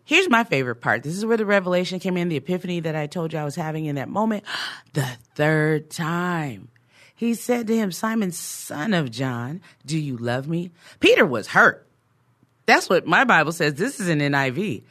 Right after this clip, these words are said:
Peter was hurt. I stopped right there. So many people get so offended,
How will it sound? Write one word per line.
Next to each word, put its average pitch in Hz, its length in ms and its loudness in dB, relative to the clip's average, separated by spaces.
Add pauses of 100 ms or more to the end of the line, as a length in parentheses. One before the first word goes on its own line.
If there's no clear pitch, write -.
(340)
Peter 269 300 4
was 226 160 0
hurt. 185 180 6
I 170 120 4
stopped 165 340 0
right 190 200 0
there. 147 360 -2 (480)
So 233 180 4
many 262 240 4
people 202 280 -2
get 135 180 -6
so 190 300 0
offended, 120 520 -4